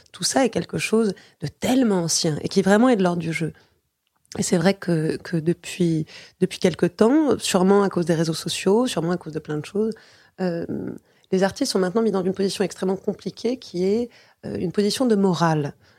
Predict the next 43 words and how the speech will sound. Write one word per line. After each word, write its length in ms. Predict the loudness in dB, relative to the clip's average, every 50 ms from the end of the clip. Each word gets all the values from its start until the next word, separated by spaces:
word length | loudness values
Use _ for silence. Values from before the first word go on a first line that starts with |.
| _ _ _ -6
Alors 300 | -2 -2 -2 -4 -4 _
que 340 | -2 -2 0 0 0 -2 -6 -8 -16 _ _
dans 220 | 0 2 2 4 4
l'exagération 920 | 4 4 4 4 4 2 2 2 2 0 0 0 -2 -2 -4 -2 -4 -4
du 100 | -4 -6
sentiment, 540 | -6 -6 -6 -8 -4 -2 -2 0 0 -2 -4 -8 -18 -20 _ _
c'est 160 | _ -2 -2 0
compliqué 680 | 2 -2 0 0 -2 -6 0 2 2 2 2 -2 -6 _
de, 300 | -8 -4 -4 -2 -2 -4
de, 360 | -4 -4 -2 -2 0 0 -2 -4 -2
de 120 | 0 0
mettre 200 | 2 2 0 0
de 80 | -2 -2
la 140 | 0 0 0
morale. 340 | 0 2 2 2 0 0
Donc 160 | -2 -4 -6 -6
effectivement, 460 | -8 -8 -8 -6 -2 0 0 2 0
moi 100 | -2 -4
c'est 80 | -8
pour 100 | -12 -14
ça 120 | -6 -4 -4
que 80 | -4
je 40 | -2
reviens 220 | -4 -2 -2 -2 -4
toujours 220 | -4 -6 -4 -2
à 20 |
dire, 160 | 0 0 -2 -2 -6 -18 -20 -18
ça 180 | _ -6 -2 -2
n'est 120 | -2 -2
que 180 | -4 -4 -2 -2
de 60 | 0
la 100 | 2 2
musique. 540 | 2 2 2 2 2 2 0 0 -4 -8 -12
Il 80 | -12 -12
faut 140 | -8 -6
arrêter 400 | -6 -4 -4 -6 -8 _ -4 -4
de, 220 | -2 -2 -6 -6 -8 _ -18 -20 -20 _ _ _
de, 160 | -12 -8 -8 -8
de 220 | -6 -4 -6 -6
juger 320 | -4 -6 -8 -2 -2 0
les 180 | 0 0 -2 -4
artistes 440 | -6 -8 -8 -6 -4 -2 -2 -2 -4
comme, 320 | -4 -4 -2 -2 -4 -4